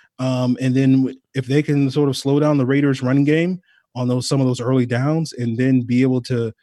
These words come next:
you know, dial up those blitzes on, on some third downs, third and longs and whatnot, I think this Falcons defense could surprise some folks and, and potentially throw a wrench into this, uh, Raiders offense that seems to be clicking on all cylinders at this current point. So I, I think if there's anything that could surprise this weekend,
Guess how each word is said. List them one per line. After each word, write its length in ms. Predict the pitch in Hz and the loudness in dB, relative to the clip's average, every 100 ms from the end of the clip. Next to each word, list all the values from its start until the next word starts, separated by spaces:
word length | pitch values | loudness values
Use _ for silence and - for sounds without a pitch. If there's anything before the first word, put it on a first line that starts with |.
| _ _ _ | _ _ _
you 80 | 123 | -8
know, 100 | 107 | -6
dial 260 | 123 131 139 | -4 -2 -2
up 80 | 135 | -2
those 180 | 123 | -4
blitzes 380 | - 135 - 143 | -2 -4 -2 -2
on, 160 | 135 123 | -2 -2
on 120 | 123 120 | -6 -8
some 220 | - 120 - | -6 -6 -2
third 220 | 135 131 | -2 0
downs, 360 | 127 135 143 - | -2 0 -2 -2
third 220 | 131 131 | 2 2
and 80 | 120 | 2
longs 380 | 127 156 165 139 | 4 4 2 2
and 100 | 131 | 0
whatnot, 380 | 156 156 175 - - - - | 0 -2 -4 -8 -20 -14 -2
I 80 | 165 | 0
think 160 | 185 | 2
this 220 | 180 - _ _ | 0 -4 _ _
Falcons 540 | 151 175 180 170 151 | -4 -2 0 0 -2
defense 600 | 131 165 196 165 151 143 | -2 -2 0 0 0 -2
could 240 | - 156 139 _ - | -2 -2 -2 _ -8
surprise 460 | - 143 151 170 156 | -6 -2 0 2 2
some 140 | 131 | 0
folks 320 | 127 127 - | 0 0 -2
and, 180 | 127 117 - - _ | -4 -4 -12 -20 _
and 160 | 135 135 | -2 0
potentially 460 | 131 170 160 135 127 | 0 0 0 0 2
throw 120 | 131 | 4
a 80 | 117 | 4
wrench 300 | 123 123 - | 4 2 0
into 300 | 127 117 123 | -2 0 0
this, 300 | 117 - - - _ - | 0 -2 -10 -20 _ -8
uh, 260 | 110 110 110 | -6 -4 0
Raiders 320 | 131 131 117 | 2 4 4
offense 400 | 123 127 127 117 | 2 0 -2 -4
that 120 | 117 | -4
seems 360 | - - 131 131 | -4 2 2 2
to 60 | 113 | 0
be 300 | 113 110 - | 0 0 -6
clicking 320 | - 131 123 | -4 -2 -2
on 120 | 113 113 | -2 -2
all 160 | 113 | -4
cylinders 500 | - 147 143 123 110 | -2 0 2 2 -2
at 100 | 110 | -6
this 160 | 117 - _ _ _ - | -8 -12 _ _ _ -2
current 220 | 127 113 | -2 0
point. 180 | 123 113 | -6 0
So 100 | 139 | 0
I, 80 | 156 | 0
I 100 | 151 | 0
think 220 | 185 165 | 0 0
if 120 | 139 | 0
there's 200 | 147 139 170 | 2 2 4
anything 300 | 233 196 165 | 4 4 2
that 180 | 139 | 0
could 260 | - 170 151 | 2 2 4
surprise 380 | 135 135 131 123 | 0 0 0 -2
this 160 | 123 | -4
weekend, 400 | 123 120 127 120 | -4 -2 -2 -2